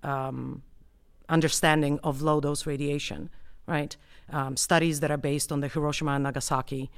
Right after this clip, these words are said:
um, bombings. Um, what we know is that high doses of radiation, um, cause damage, right?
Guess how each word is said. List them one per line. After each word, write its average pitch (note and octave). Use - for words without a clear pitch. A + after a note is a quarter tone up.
um, C3+
bombings. C3+
Um, D3+
what F3
we A3+
know F3
is D3+
that C3+
high F#3+
doses E3+
of D3
radiation, D3
um, B2
cause C#3+
damage, A2+
right? C3